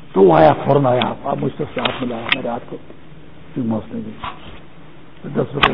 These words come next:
سے نکال کر شکرانہ دیا۔ ہاں۔ خیر، عام طور پر تقریر تبلیغ والا شکرانہ وغیرہ نہیں قبول کیا کرتے۔ میں نے کہا، "موزی کا مال ہے، ضرور لو اس کو،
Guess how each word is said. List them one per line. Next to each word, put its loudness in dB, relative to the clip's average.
سے -6
نکال -4
کر -10
شکرانہ -8
دیا۔ -8
ہاں۔ -10
خیر، 6
عام 6
طور 4
پر 4
تقریر 0
تبلیغ 0
والا 6
شکرانہ 0
وغیرہ 2
نہیں -2
قبول -2
کیا 2
کرتے۔ -4
میں 0
نے -2
کہا، 2
"موزی 2
کا -2
مال 2
ہے، 0
ضرور -2
لو 0
اس -6
کو، -4